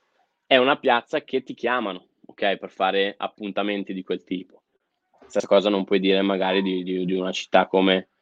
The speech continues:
eh, Vercelli, che fai un po' fatica, magari, mm, ven-, vendi case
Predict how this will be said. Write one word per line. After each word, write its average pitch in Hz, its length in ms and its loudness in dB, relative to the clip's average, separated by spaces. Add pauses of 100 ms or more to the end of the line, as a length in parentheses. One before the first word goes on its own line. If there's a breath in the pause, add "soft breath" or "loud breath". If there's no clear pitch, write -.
(200)
eh, 90 560 -4
Vercelli, 95 600 4
che 92 840 2 (140)
fai 92 160 2
un 95 100 -2
po' 92 100 -6
fatica, 104 440 0
magari, 92 400 2 (140)
mm, 82 160 -8 (160)
ven-, 95 200 -2
vendi 101 260 0
case 98 320 4